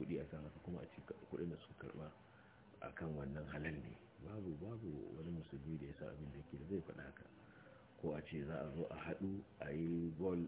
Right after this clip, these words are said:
tsakanin ɓangarori guda biyu, amma fa don sallah fa ta zo ta wuce ba wani abu bane. Za a iya barin ta don a ci gaba da wannan bal ɗin. Kai kuma a ba, a biya kuɗi a kan wannan, kuma ka ce ka karɓi halal, wannan ba zai zama halal ba. Na'am.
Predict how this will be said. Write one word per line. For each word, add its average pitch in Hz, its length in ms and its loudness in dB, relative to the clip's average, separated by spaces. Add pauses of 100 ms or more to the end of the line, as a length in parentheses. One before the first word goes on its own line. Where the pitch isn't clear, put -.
tsakanin 85 680 2
ɓangarori 90 640 6
guda 85 260 2
biyu, 82 200 4
amma 80 240 0
fa 87 120 2
don 90 240 4
sallah 98 320 6
fa 76 200 -6
ta 73 160 -6
zo 80 120 0
ta 71 100 -6
wuce 78 320 0
ba 67 120 -2
wani 73 160 0
abu 71 180 -4
bane. 69 200 -4 (1000)
Za 78 140 4
a - 100 4
iya 165 180 6
barin 73 340 2
ta - 120 -4
don 80 220 0
a 76 120 -4
ci - 140 -4
gaba 73 200 0
da 73 80 -4
wannan 67 300 -4
bal 65 120 -4
ɗin. - 180 -8
Kai 160 160 -4
kuma 170 240 0
a - 100 0
ba, 170 340 4
a - 100 0
biya 90 240 4
kuɗi 85 360 0
a 69 60 -4
kan 76 160 -4
wannan, 65 360 -4
kuma 80 180 -2
ka - 100 -12
ce - 140 -12
ka 76 140 -4
karɓi - 240 -6
halal, 113 280 -2 (680)
wannan 98 220 0
ba 87 80 -4
zai 82 160 -2
zama 71 220 -2
halal 69 320 -4
ba. 55 140 -10 (420)
Na'am. - 260 -12